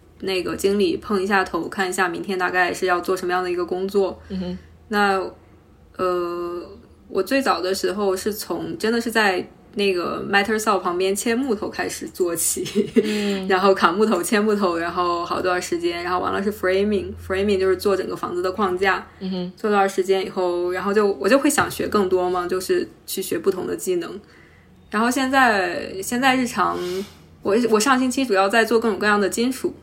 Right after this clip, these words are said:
Speaker 1: 在切 metal，metal siding，还有做 roofing，那个屋顶跟 flashing。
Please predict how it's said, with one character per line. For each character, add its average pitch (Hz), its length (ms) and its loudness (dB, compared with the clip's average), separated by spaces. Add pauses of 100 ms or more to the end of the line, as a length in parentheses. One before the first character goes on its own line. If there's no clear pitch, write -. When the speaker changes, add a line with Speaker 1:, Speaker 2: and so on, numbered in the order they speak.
(140)
Speaker 1:
在 202 340 -2
切 220 240 0
metal，metal 226 800 -2
siding， 220 480 0
还 185 180 -6
有 175 280 -2
做 175 500 0 (320)
roofing， 220 440 0 (600)
那 185 120 -4
个 180 80 -2
屋 202 160 -2
顶 190 240 0
跟 180 180 -4
flashing。 196 460 0